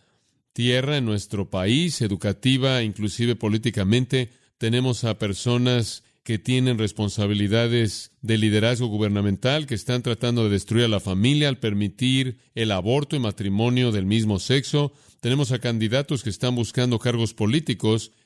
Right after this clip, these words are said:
en un partido político que promueven eso y en otro partido candidatos que están guiando las tendencias actuales, que han vivido con mujeres con las que no están casados, han estado casados muchas veces.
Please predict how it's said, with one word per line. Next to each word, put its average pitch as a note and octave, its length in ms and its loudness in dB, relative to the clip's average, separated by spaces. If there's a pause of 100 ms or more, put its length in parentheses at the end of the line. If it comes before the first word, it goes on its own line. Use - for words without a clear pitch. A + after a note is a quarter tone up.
en G#2 260 0
un B2 180 0
partido A#2+ 460 -2
político B2 460 -2
que B2 140 -2
promueven C3 600 0
eso B2+ 360 0
y A2 160 2
en G#2+ 120 2
otro D#3+ 460 0 (240)
partido B2+ 460 0
candidatos B2+ 640 0
que A#2 80 -2
están B2+ 320 0
guiando B2 380 0
las G#2 420 -4
tendencias A2+ 560 2
actuales, G#2 560 -2 (160)
que C3 80 0
han C3+ 100 0
vivido B2+ 360 2
con A2+ 120 -2
mujeres C3+ 560 0
con G#2+ 160 -4
las G2 160 -2
que G2+ 80 -2
no A2+ 80 2
están A2+ 220 -2
casados, C3 600 0 (300)
han A#2 140 -2
estado A#2+ 260 -2
casados A2+ 380 0
muchas G#2+ 420 0
veces. C3 480 0